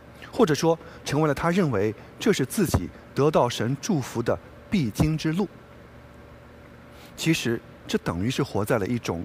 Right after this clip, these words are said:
属灵的律法之下，等于是给自己加上了一个属灵的枷锁。他说，直到一次自己真的，<clears throat> 病得不轻，<clears throat> 甚至他根本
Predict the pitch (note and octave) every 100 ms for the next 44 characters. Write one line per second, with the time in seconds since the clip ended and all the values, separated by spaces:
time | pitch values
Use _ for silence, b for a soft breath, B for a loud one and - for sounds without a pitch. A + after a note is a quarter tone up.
0 | - - - F#2 G2+ B2 E3 C#3+ - -
1 | F#2+ E2+ - - - - - - - B
2 | B B - C3+ C3 C#3+ C#3 G#2 - D#3+
3 | - F2 - - - D#3+ D#3+ C3+ F#2 G2+
4 | A#2+ A#2 - - - B2 F2 F2 A2 G#2
5 | D3+ D3+ - - - - - - - -
6 | - - - - - - - B B B
7 | - F#3 F3+ E3 - B B - F#3 G3+
8 | C3+ C#3 - B2 - - - - D#3 C3
9 | A2 - D#3 C#3+ A#2+ G#2 - - - -
10 | A#2 G2+ D3+ C3 G#2 C3+ E3 F3+ G3+ B
11 | B B B - D4+ A3 - - - -
12 | - - - - - - - - - -
13 | - E3 C#3+ D3+ D3+ G#3 E3+ A#2